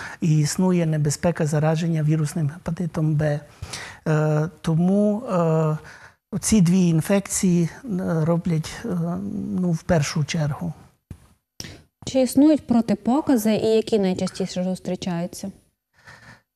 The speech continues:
Speaker 1: Е, наука пішла далеко вперед, і технології виробництва імунобіологічних препаратів на сучасному рівні, вони, е, зовсім інакші, ніж на десять, на двадцять років тому.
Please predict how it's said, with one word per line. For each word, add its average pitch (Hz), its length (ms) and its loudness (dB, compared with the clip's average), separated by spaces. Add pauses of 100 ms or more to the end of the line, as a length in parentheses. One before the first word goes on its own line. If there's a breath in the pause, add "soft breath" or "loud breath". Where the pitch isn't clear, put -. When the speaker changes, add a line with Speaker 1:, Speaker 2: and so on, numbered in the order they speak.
(120)
Speaker 1:
Е, 156 200 4 (640 loud breath)
наука 208 480 2
пішла 190 320 0
далеко 180 400 2
вперед, 180 540 0
і 151 320 4
технології 160 760 0
виробництва 160 720 -2
імунобіологічних 156 1040 0
препаратів 165 680 -2 (380 loud breath)
на 156 140 2
сучасному 160 720 0
рівні, 160 540 2 (120)
вони, 160 380 2 (440 loud breath)
е, 160 140 2
зовсім 160 440 2
інакші, 160 440 0
ніж 156 220 0
на 165 180 -2
десять, 165 580 0
на 170 220 -2
двадцять 165 580 0
років 165 340 -4
тому. 160 380 -2